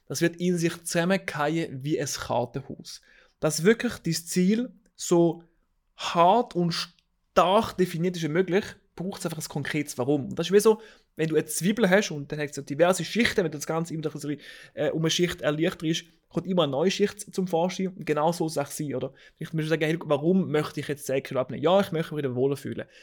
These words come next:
Ja, warum konkret möchte ich mich wieder wohler fühlen? Ja, weil ich mich zum Beispiel immer, wenn ich in der Ferien bin, in der, äh, Ferien, in der Sommerferien, mich am Strand zum Beispiel schäme, ähm, im Bikini unterwegs sind, in der Badehose unterwegs sind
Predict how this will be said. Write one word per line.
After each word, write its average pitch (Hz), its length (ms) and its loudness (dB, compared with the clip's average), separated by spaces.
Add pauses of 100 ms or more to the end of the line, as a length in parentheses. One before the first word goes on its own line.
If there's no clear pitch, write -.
(120)
Ja, 151 140 2
warum 180 200 4
konkret 208 600 0
möchte 156 280 -2
ich 156 100 -6
mich 151 100 -2
wieder 143 160 -4
wohler 139 180 -2
fühlen? 131 260 -8
Ja, 175 220 6
weil - 440 -8
ich - 80 -4
mich 160 120 -2
zum - 80 -8
Beispiel 156 240 -4
immer, 175 460 2 (640)
wenn 156 100 2
ich - 80 -2
in 139 60 0
der 131 80 0
Ferien 151 340 -2
bin, 139 320 -2
in 135 80 -8
der, 127 220 -2 (540)
äh, - 220 -4
Ferien, 143 340 0
in 139 80 2
der 139 40 -12
Sommerferien, 139 560 -2
mich 135 160 -6
am 139 80 -4
Strand 131 360 -4
zum 131 100 -10
Beispiel - 160 -10
schäme, 127 400 0 (240)
ähm, 123 320 -4
im 127 300 -4
Bikini 120 600 -2
unterwegs 117 400 -6
sind, 123 100 -8
in 123 80 -2
der 120 60 0
Badehose 123 320 -2
unterwegs 123 240 -8
sind - 160 -12